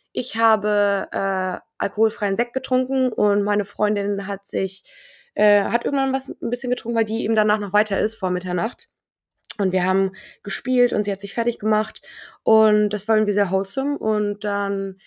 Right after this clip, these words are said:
hab ich danach, oh mein Gott, hab ich danach den besten Film aller Zeiten geguckt.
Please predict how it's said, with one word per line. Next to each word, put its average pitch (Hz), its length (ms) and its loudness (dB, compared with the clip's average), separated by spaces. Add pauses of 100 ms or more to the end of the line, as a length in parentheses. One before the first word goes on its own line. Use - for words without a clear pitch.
(420)
hab 214 140 -6
ich 202 80 -8
danach, 208 460 0
oh 190 160 2
mein 180 260 0
Gott, - 360 -8 (580)
hab 220 100 -2
ich 208 100 -4
danach 202 280 -2
den 208 320 -6
besten 233 400 0
Film 220 220 -6
aller 202 200 -2
Zeiten 190 300 -8
geguckt. - 520 -12